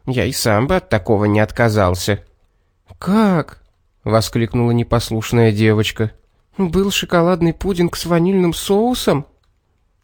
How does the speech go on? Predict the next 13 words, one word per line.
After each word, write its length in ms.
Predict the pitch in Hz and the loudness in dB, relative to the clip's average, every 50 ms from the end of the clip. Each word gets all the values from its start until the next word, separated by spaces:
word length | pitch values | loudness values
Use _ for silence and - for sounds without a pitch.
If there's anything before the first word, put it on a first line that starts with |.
| _ _ - | _ _ -4
Она 300 | - - 151 190 220 214 | -2 0 0 2 0 0
распахнула 680 | 196 190 - - - 165 160 - - 147 156 151 143 139 | 0 -2 -4 -2 -2 -2 -2 0 0 0 2 2 2 2
дверь 360 | 120 110 107 104 123 123 110 | 2 0 0 2 2 2 0
и 40 | 110 | -2
крикнула: 800 | 95 - 117 101 101 101 95 - 107 98 92 92 90 90 90 - _ _ _ _ _ - | 0 0 0 2 2 0 0 0 2 2 2 2 2 0 -2 -6 _ _ _ _ _ -6
«Я 220 | 214 214 247 247 | -2 0 0 0
тоже 380 | - - 285 285 262 196 170 165 | 0 2 2 4 4 4 2 2
хочу 280 | - 175 175 - 180 | 2 0 0 0 -2
шоколадного 680 | 165 - 170 - - 175 170 170 165 160 165 175 175 175 | -4 -4 -4 0 0 2 4 4 2 2 2 2 2 2
пудинга 480 | 165 - 170 180 175 165 180 185 175 190 | 0 0 -2 0 2 2 2 4 2 0
с 140 | 185 - - | 0 0 0
ванильным 420 | 202 208 220 226 233 233 247 240 | 2 2 2 2 2 2 0 0
соусом! 680 | - - - 285 269 247 185 143 - - - 107 110 | -2 -2 0 2 4 4 4 2 0 0 0 0 -2